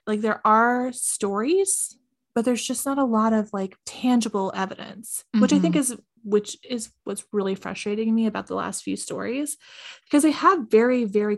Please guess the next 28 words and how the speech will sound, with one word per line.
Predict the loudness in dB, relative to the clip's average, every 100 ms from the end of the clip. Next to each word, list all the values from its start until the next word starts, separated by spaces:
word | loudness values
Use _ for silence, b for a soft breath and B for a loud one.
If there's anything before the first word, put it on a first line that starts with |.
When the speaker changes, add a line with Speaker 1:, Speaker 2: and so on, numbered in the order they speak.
| -6
Speaker 1:
cool | -14 -8 -2 0 0 -2 -6 _
legends. | -2 0 2 -2 -6 -10 -8 -10 -14 b b b b b _
But | -2 -2 -4
then | 0 4 4
I | 4
go | 2 0 2 4 4 2 -4 -8
to | -10
find | -6 0 0 0
a | -4 -12
picture. | -10 -8 -8 -8 -10 -12 -10 -2
I, | 2 4 2 -2 _ -8
listen, | -6 -6 -12 _ _ 2
I | 4
went | 2
to | -2
TripAdvisor. | -8 -12 -10 -8 -8 -10 -14 -16 _ _ _ _ _ 2
I |
went | 4 4
to | 0
Yelp. | -2 -6 -2
I | 4 4
Google | 4 4 4 2
imaged. | 0 -4 -8 -10 -14 _ 2
I |
went | 2 2
to | -2
their | -6
Facebook. | -2 -2 0 -2 -2